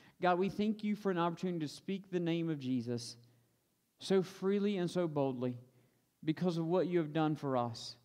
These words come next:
God, we thank you that you weren't content leaving us in the sin that we chose, but instead you chose to offer us another route. And so, God, I pray this morning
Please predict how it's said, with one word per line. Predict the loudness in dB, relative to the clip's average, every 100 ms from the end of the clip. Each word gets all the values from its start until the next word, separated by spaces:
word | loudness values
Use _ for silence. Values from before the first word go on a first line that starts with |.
| _ _ _ _ _ _ _ _ -2
God, | 0
we | 2
thank | 2 0
you | 0 2
that | 2 0 -4 -20 _ -14
you | -4 -2
weren't | 0 0 0
content | -2 -2 0 0 0
leaving | 2 2 2 2
us | 2 2
in | -2 -2
the | 0
sin | 0 -2 -2
that | -2
we | -2
chose, | -2 0 0 0
but | -2
instead | -4 -2 -2 -2
you | -6
chose | -4 0 2 0 -2
to | -4
offer | 0 2 0 0 0
us | -2 -2
another | -4 -2 -2
route. | 0 0 -2 -6 -20 -20 _ _ _ _ _ -8
And | -4
so, | -2
God, | 2 2
I | 2
pray | 2 2
this | 2 0 0
morning | 2 2 2